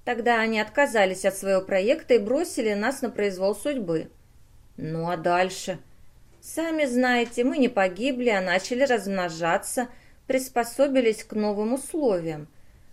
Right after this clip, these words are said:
Мы совершенствуемся и изменяемся. Это дает массу преимуществ. Например, раньше у нас не было никаких запасов,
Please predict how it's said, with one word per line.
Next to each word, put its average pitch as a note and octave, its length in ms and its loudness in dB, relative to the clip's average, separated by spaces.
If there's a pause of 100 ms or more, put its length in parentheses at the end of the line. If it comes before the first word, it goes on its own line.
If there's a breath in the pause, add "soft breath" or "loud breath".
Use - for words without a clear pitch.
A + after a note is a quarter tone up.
(140 soft breath)
Мы C#4 260 2
совершенствуемся A3 1200 0
и G3+ 300 -2
изменяемся. G#3+ 880 -2 (520 soft breath)
Это G3 280 0
дает F#3+ 420 0
массу G#3 500 -2
преимуществ. G#3 960 -2 (540 soft breath)
Например, B3 640 2 (340 soft breath)
раньше G3+ 540 -2
у G#3 60 0
нас F#3 320 -2
не G3+ 220 0
было G#3 260 0
никаких G#3 540 0
запасов, G3+ 680 -2